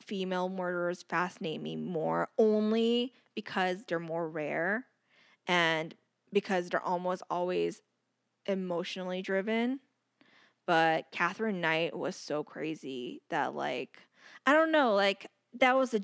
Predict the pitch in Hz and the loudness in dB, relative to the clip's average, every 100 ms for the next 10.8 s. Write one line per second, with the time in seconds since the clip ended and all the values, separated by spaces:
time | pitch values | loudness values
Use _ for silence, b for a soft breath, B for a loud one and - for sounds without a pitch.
0 | - 190 185 180 170 165 - 185 185 185 | 0 -2 -2 -4 -2 -2 -2 -2 0 0
1 | 190 180 175 170 - 165 - 160 165 160 | -2 -2 -2 -4 -8 -6 -4 -4 -4 -6
2 | - 160 - - - 151 - - - - | -6 -6 -6 -8 -4 -4 -4 -16 -6 0
3 | 170 160 160 147 - - 175 185 160 160 | 2 2 -2 -4 -10 -4 -4 -2 -8 -8
4 | 165 180 185 - - 131 156 156 - - | -8 -8 -12 -14 -12 -8 -4 -4 -6 -10
5 | 135 - - - 196 151 151 165 180 156 | -10 -12 -20 -10 -8 -6 -6 -6 -8 -8
6 | - 127 160 165 180 185 196 226 - B | -8 -8 -6 -4 -4 -2 -2 -2 -6 B
7 | B B B B B - _ - 160 156 | B B B B B -20 _ -4 -2 -2
8 | 143 160 175 180 175 175 170 165 - - | -2 0 0 2 -2 -2 -6 -8 -10 -14
9 | - - 170 165 196 156 143 123 110 - | -16 -4 -4 -4 -4 -2 -2 -2 -4 -4
10 | 131 - - 151 - 117 120 | -4 -8 -12 -12 -10 -12 -12